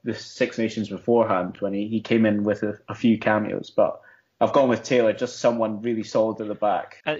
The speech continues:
Speaker 2: 'cause, 'cause Jackson's not really, um, had much game time, I don't think, at Harlequins compare, whereas although Taylor's game time's been limited, that's more been down to injury than anybody being ahead of him.
Speaker 1: Yeah, absolutely. I mean, he's still in those, the twenty-three for Saracens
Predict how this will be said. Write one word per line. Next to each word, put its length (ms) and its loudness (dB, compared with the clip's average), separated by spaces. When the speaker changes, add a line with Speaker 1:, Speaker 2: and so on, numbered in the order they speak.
Speaker 2:
'cause, 200 -8
'cause 200 -14
Jackson's 520 -6
not 160 -4
really, 600 -6
um, 500 -4
had 160 -6
much 160 -14
game 220 -2
time, 240 -6
I 40 -10
don't 220 -10
think, 160 -14
at 60 -12
Harlequins 500 -6
compare, 380 -8
whereas 320 -4
although 200 -6
Taylor's 440 -4
game 200 -6
time's 220 -8
been 180 -10
limited, 340 -12
that's 260 -6
more 240 -4
been 280 -10
down 240 -4
to 100 -10
injury 360 -8
than 140 -12
anybody 400 -10
being 320 -8
ahead 200 -8
of 100 -12
him. 260 -16
Speaker 1:
Yeah, 340 2
absolutely. 440 0
I 40 -2
mean, 180 4
he's 120 0
still 260 2
in 120 2
those, 280 -6
the 160 -10
twenty-three 880 -4
for 140 -8
Saracens 800 -6